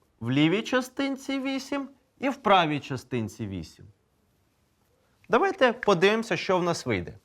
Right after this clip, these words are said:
В лівій частині ми можемо звести так звані подібні доданки.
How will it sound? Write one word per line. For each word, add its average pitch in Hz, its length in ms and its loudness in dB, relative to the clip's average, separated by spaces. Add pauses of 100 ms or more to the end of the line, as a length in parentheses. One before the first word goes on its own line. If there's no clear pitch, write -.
(880)
В 156 140 4
лівій 302 240 2
частині 277 580 0
ми 214 120 6
можемо 214 380 2
звести 190 560 2
так 165 220 2
звані 165 400 2
подібні 151 480 -2
доданки. 110 640 0